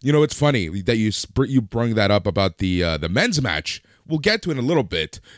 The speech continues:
but as I was getting the, um, the intro ready and I rewatched that ending, I'm like, "Okay, I can live with this a little more,"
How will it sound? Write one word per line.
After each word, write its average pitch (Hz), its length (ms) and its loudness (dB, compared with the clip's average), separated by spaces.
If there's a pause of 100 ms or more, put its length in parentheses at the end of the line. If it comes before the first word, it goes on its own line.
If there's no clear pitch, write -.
(160)
but 131 300 2 (160)
as 160 220 2
I 202 60 0
was 143 200 0
getting 127 480 0
the, 104 460 2 (340)
um, 78 640 -2
the 104 120 2
intro 165 280 2
ready 82 400 -4 (120)
and 98 120 -2
I - 20 2
rewatched 92 600 2
that 101 180 -4
ending, 156 420 2
I'm 110 120 -4
like, 104 240 0 (320)
"Okay, 123 560 2 (600)
I 160 120 0
can 156 240 -2
live 165 160 2
with 147 160 0
this 131 160 0
a 135 100 -2
little 135 360 4
more," 160 480 4